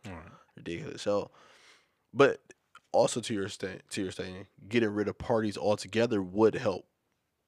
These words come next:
Speaker 2: would help getting rid of Electoral College.
Speaker 1: Yeah, 'cause people are tribal, very tribal.
Speaker 2: Yeah, exactly. That, that would help
Speaker 1: Yeah.
Speaker 2: because at that point, um, you just voting for who you wanna vote for.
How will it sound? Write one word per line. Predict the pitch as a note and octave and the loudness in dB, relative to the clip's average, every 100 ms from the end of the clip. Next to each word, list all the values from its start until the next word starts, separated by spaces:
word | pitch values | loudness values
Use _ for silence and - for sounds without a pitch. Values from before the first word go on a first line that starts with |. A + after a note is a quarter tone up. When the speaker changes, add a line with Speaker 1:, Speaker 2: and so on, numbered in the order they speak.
| _ | _
Speaker 2:
would | G#2 A2 | -2 0
help | F#2+ G#2 F#2 | 2 0 0
getting | G#2 G2 | -4 -4
rid | F2+ E2+ | -6 -8
of | E2 | -10
Electoral | F2 E2+ - - | -12 -14 -12 -12
College. | - - - - - | -12 -14 -16 -20 -20
Speaker 1:
Yeah, | D#3+ D3 | -20 -20
'cause | F#2+ - | -20 -12
people | - A2+ F2+ | -8 -8 -8
are | |
tribal, | F2 - G#2+ G#2+ F#2 F#2 _ _ _ _ _ _ | -10 -6 -4 -4 -10 -20 _ _ _ _ _ _
very | - G#2 G2 | -10 -10 -10
tribal. | - E2 F#2+ _ _ _ _ _ _ _ _ _ _ _ _ | -14 -18 -20 _ _ _ _ _ _ _ _ _ _ _ _
Speaker 2:
Yeah, | - - | -18 -18
exactly. | - F#2+ - - - - _ _ _ _ | -18 -12 -12 -12 -16 -20 _ _ _ _
That, | F#2+ G2 - - | 4 6 2 -2
that | F#2 G#2 - | 4 4 4
would | F#2+ F#2+ | -2 -8
help | - - - | -8 -12 -12
Speaker 1:
Yeah. | F#2+ | -10
Speaker 2:
because | G2 F#2 F#2 F#2 G2+ G#2+ - _ _ _ _ _ _ _ _ _ | -6 -6 -6 -10 -12 -14 -16 _ _ _ _ _ _ _ _ _
at | F#2+ | -6
that | - F#2+ | -2 -2
point, | - G2 F#2 E2+ _ _ _ _ _ _ | -2 -8 -8 -12 _ _ _ _ _ _
um, | - C#2+ C2+ A#1 - - | -14 -14 -14 -18 -20 -18
you | F#2+ | -14
just | F#2 F#2+ D#2 | -8 -8 -6
voting | F#2+ F#2 F2 | -6 -6 -8
for | A2 F2 | -8 -8
who | D2+ | -6
you | F#2 | -8
wanna | F2+ D#2+ | -8 -6
vote | - G2 | 0 0
for. | - F#2 F2+ | -2 -10 -10